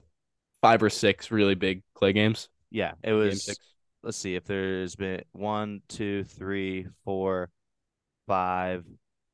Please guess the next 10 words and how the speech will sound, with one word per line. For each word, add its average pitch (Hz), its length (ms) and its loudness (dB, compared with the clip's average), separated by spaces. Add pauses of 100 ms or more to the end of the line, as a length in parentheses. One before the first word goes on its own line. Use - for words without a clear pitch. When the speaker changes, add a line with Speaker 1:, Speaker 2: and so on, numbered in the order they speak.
(240)
Speaker 2:
six - 480 -4
bad 95 500 -2
games, 101 540 -6
and 92 180 -10
then 87 240 -10
one, 90 520 -6 (260)
I 107 80 -4
mean, 87 160 -6
sorry, 85 200 -6
two, 101 480 -4